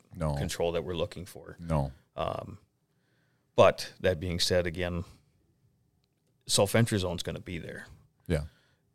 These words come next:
Speaker 2: The longer we go without rain, there are, there are definitely some risks.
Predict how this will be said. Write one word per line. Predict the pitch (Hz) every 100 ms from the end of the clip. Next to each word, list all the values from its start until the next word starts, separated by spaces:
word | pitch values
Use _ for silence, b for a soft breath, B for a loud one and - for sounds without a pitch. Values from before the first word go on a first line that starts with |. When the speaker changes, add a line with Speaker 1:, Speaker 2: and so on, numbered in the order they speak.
| _ _ _ _ _ - -
Speaker 2:
The | 120
longer | 110 104 110 110 107
we | 101
go | 95 95
without | 92 92 92 78
rain, | 90 90 90 90 -
there | 104 98
are, | 90 90
there | 87 104
are | 92
definitely | 90 85 - 90
some | - 76
risks. | 87 - -